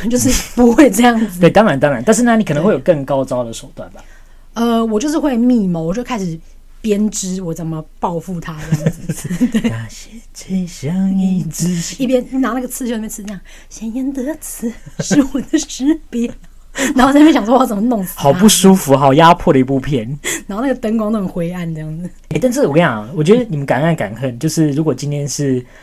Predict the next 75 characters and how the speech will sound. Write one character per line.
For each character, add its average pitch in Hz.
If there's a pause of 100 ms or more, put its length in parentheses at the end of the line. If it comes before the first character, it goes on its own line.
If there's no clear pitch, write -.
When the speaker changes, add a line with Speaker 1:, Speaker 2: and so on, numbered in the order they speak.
(180)
Speaker 2:
呃， 107
换 170
个 127
方 135
向 123
讲， 95
我 90
觉 110
得 107
其 107
实 107
就 135
是 139
因 143
为 120
你 95
真 123
的 104
爱 120
丢 92
卡 -
惨 104
戏， 98
你 90
真 143
的 135
想 -
要 208
完 -
全 92
占 87
有 -
他 -
吧。 - (540)
Speaker 1:
嗯， 220
Speaker 2:
因 254
为 -
我， 302
Speaker 1:
所 254
以 214
你 - (140)
Speaker 2:
因 240
为 240
我， 160
因 156
为 240
我 160
这 165
边 175
有， 107
有 107
收 143
到 135
一 127
个 123 (100)
标 120
签， 113
就 110
是 110 (180)
其 -
实 151
天 170
蝎 170
座 160
占 139
有 101
欲 117
很 95
强， - (100)
尤 151
其 156
是 156
天 143
蝎 123
男。 107